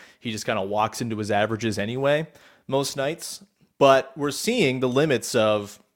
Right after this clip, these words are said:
"Hey, Siakam, go do stuff and make stuff happen for the team," because teams are treating him like it's Tampa all over again. They're meeting him with two or three bodies in the paint. They're really, really loading up on him,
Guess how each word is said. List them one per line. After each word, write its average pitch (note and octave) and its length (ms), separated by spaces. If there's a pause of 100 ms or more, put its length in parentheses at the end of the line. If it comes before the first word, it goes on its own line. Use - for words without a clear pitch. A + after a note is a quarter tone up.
(840)
"Hey, D3+ 240
Siakam, A#2+ 600
go C#3 100
do C3 220
stuff G2+ 340
and G2+ 160
make G#2+ 200
stuff G#2 180
happen G#2+ 260
for G#2+ 100
the F#2+ 80
team," G2+ 380 (340)
because F3+ 260
teams A#3 280
are A3+ 60
treating A3 320
him G3+ 80
like G3+ 160
it's - 120
Tampa G#3 300
all E3 180
over F3 200
again. G#2 240
They're A2 120
meeting E3+ 280
him E3 120
with D3 120
two F3 160
or E3+ 80
three D#3+ 160
bodies C3+ 340
in C3 80
the A#2+ 80
paint. A2+ 320
They're G#2+ 80
really, D3 540
really C3+ 280
loading A#2+ 320
up G#2+ 160
on G#2+ 160
him, G#2 200